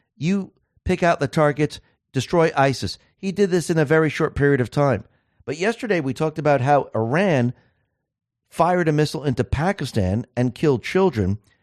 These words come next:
Pakistan has now struck Iran. And Iran now is reporting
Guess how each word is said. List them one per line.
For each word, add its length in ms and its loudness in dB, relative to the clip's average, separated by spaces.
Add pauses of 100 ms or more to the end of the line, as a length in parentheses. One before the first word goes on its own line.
(220)
Pakistan 760 0 (280)
has 180 -2
now 400 0
struck 500 -2
Iran. 540 0 (1080)
And 300 0 (260)
Iran 400 0
now 200 2
is 180 -2
reporting 720 0